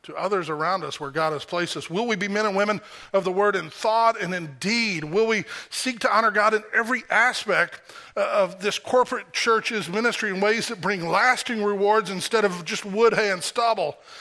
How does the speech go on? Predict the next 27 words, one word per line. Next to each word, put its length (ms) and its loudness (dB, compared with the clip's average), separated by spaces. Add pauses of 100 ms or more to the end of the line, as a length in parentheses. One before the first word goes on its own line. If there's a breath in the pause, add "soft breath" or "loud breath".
(180 loud breath)
And, 160 0
and 240 -2
it 160 -4
all 200 6
boils 320 2
down 300 4 (240 loud breath)
to 80 -2
the 140 0
same 320 2
instructions. 520 -2
God 240 0
doesn't 280 -4
change 340 -2
that 100 -4
He 80 -6
gave 300 2 (240 loud breath)
Joshua 640 -2 (340 loud breath)
as 180 -8
he 60 -8
was 180 -8
getting 220 -6
ready 300 -12
to 100 -20
carry 260 -14
out 120 -16
his 180 -16
plan. 300 -20